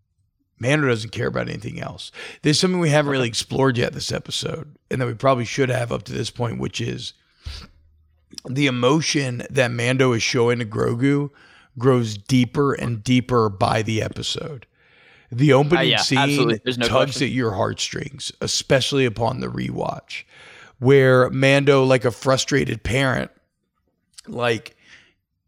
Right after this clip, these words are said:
Speaker 1: you're seeing him feel insecure and get frustrated out of,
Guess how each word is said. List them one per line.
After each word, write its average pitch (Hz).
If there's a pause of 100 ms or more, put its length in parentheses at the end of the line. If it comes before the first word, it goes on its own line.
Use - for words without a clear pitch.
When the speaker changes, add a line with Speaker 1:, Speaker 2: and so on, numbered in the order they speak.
(420)
Speaker 1:
you're 147
seeing 156
him 170 (1160)
feel 139
insecure 139
and 131
get 120
frustrated 151 (460)
out 131
of, 113